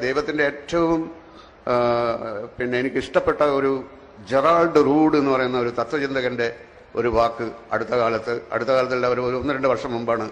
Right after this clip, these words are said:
ഞാൻ വായിച്ചത്. അദ്ദേഹം പറയുന്നത്, "ദൈവമുണ്ടോ എന്നെനിക്കറിയില്ല, ഇല്ലാതിരിക്കുന്നതാണ് ദൈവത്തിൻ്റെ അന്തസ്സിന്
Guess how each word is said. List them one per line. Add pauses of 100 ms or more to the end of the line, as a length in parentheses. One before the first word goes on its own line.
(480)
ഞാൻ
വായിച്ചത്. (760)
അദ്ദേഹം
പറയുന്നത്, (1700)
"ദൈവമുണ്ടോ (380)
എന്നെനിക്കറിയില്ല, (1200)
ഇല്ലാതിരിക്കുന്നതാണ് (380)
ദൈവത്തിൻ്റെ
അന്തസ്സിന്